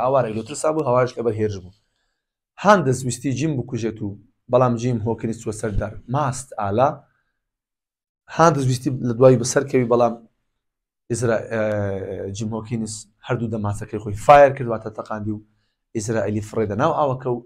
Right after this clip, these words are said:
and killed him. کەواتە Israel was killed by Jim Hawkins. ئەگەر لە وزاری هاتو گوتی، Jim, uh, Israel was killed by one of the, uh, Jim's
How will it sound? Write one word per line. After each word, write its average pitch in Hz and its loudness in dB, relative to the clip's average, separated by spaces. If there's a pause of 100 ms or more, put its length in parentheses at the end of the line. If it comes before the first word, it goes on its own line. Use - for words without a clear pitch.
and 104 -8 (140)
killed 110 -2
him. 95 -18 (480)
کەواتە 147 2 (140)
Israel 123 -2
was 113 -4 (100)
killed 104 -6
by 101 -4
Jim 95 -12
Hawkins. 92 -16 (480)
ئەگەر 175 8
لە - 8
وزاری 156 8
هاتو 156 6
گوتی، 131 -2 (600)
Jim, 170 4 (120)
uh, 135 2 (100)
Israel 160 8 (360)
was 131 0
killed 160 2
by 135 8
one 170 6 (220)
of 117 -4 (160)
the, 104 -2 (840)
uh, 87 0 (180)
Jim's 131 0